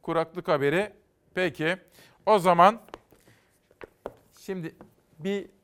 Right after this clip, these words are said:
kuraklık haberimiz var. Barajlar, kuraklık ve onu yarın sabaha bırakıyorum. Bir fakat mesaj almıştım. O mesajı verir misiniz bana arkadaşlar? Bir izleyelim. Diyor ki, gece gündüz sizlere dua eden babaannem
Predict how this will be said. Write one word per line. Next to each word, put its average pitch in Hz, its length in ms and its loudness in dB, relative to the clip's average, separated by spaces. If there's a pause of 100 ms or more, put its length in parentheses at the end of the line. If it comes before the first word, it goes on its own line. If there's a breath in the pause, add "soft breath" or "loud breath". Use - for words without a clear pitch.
(100)
kuraklık 175 460 -2
haberimiz 160 500 -2
var. 139 180 4 (180)
Barajlar, 139 760 2
kuraklık 131 640 -4
ve 147 120 0
onu 151 220 -8
yarın 151 280 -2
sabaha 143 420 2
bırakıyorum. 127 460 -2 (360 soft breath)
Bir 277 100 -2
fakat - 520 -2
mesaj 226 320 2
almıştım. 165 440 0
O 262 100 0
mesajı 196 380 -4
verir 202 180 0
misiniz 143 380 -8
bana 135 140 0
arkadaşlar? 127 540 -6 (1080 soft breath)
Bir 247 200 0
izleyelim. 208 400 2
Diyor 254 160 2
ki, 180 240 0 (800)
gece 190 260 2
gündüz 208 320 -6
sizlere 185 460 -2
dua 190 260 8
eden 160 300 -2
babaannem 151 600 6